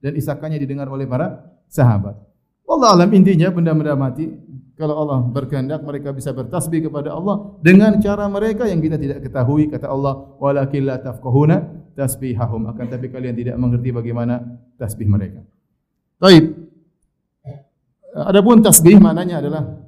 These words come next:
mensucikan Allah dari segala kekurangan, dari segala aib, karena Allah Subhanahu wa taala Maha sempurna dalam segala, eh, sifatnya, dalam segala afalnya, dalam segala perbuatannya, semuanya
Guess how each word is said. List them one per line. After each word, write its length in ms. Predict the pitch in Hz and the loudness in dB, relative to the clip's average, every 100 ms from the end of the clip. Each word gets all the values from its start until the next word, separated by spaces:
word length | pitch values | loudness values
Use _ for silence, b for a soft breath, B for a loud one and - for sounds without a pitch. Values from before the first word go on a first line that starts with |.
| _ _ _ _ _ _ _ _ | _ _ _ _ _ _ _ _
mensucikan 500 | 143 139 139 139 131 143 | 4 6 6 0 -4 -6
Allah 220 | 139 120 | -6 -6
dari 160 | 117 | -8
segala 300 | 117 113 131 113 | -10 -10 -12 -14
kekurangan, 440 | 110 117 135 143 | -14 -10 -8 -8
dari 160 | 113 107 | -8 -8
segala 260 | 110 107 107 | -10 -8 -4
aib, 180 | 151 151 - - _ _ | -4 -4 -12 -20 _ _
karena 240 | - 120 135 | -10 -8 -6
Allah 180 | 131 120 | -6 -8
Subhanahu 300 | - 123 135 | -8 -8 -6
wa 40 | |
taala 80 | 123 | -6
Maha 60 | 117 | -6
sempurna 360 | 123 120 208 139 | -4 2 4 4
dalam 160 | 120 110 | -2 -6
segala, 320 | 113 120 165 - - - _ _ _ | -6 -4 -4 -6 -16 -20 _ _ _
eh, 300 | 127 120 117 | -2 -2 -2
sifatnya, 480 | 113 127 123 165 190 | -4 -2 0 0 -2
dalam 240 | 151 131 120 | -4 -4 -6
segala 400 | 113 127 123 120 | -6 -8 -8 -8
afalnya, 560 | 123 - 180 196 196 | -4 4 8 8 6
dalam 180 | 135 131 | 0 -2
segala 300 | 123 131 131 | -4 -6 -6
perbuatannya, 680 | 127 117 123 120 180 190 202 202 202 - _ _ | -8 -8 -6 -2 0 2 0 -4 -12 -18 _ _
semuanya 640 | 135 135 147 135 135 - | -6 -4 -4 -6 -8 -10